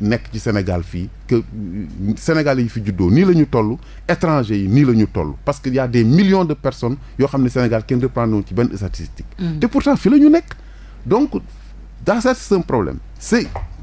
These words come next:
Speaker 1: même si c'est la covid.
Speaker 2: Mhm.
Speaker 1: Du la covid rek moom mooy problème bi noonu.
Speaker 2: Mhm.
Speaker 1: Même booy defar un quartier, ah, même booy defar un quartier dañ fay yóbbu courant, ah, ñu ne quartier bi ñaata kër la, ñu ne quartier bi cent kër la,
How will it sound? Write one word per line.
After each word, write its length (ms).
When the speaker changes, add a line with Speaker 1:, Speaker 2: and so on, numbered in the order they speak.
Speaker 1:
même 260
si 120
c'est 120
la 120
covid. 300
Speaker 2:
Mhm. 240
Speaker 1:
Du 180
la 140
covid 340
rek 220
moom 180
mooy 120
problème 360
bi 80
noonu. 240
Speaker 2:
Mhm. 100
Speaker 1:
Même 180
booy 160
defar 240
un 140
quartier, 520
ah, 200
même 140
booy 160
defar 300
un 120
quartier 340
dañ 200
fay 140
yóbbu 280
courant, 380
ah, 160
ñu 120
ne 80
quartier 320
bi 100
ñaata 260
kër 200
la, 60
ñu 120
ne 60
quartier 300
bi 100
cent 240
kër 260
la, 120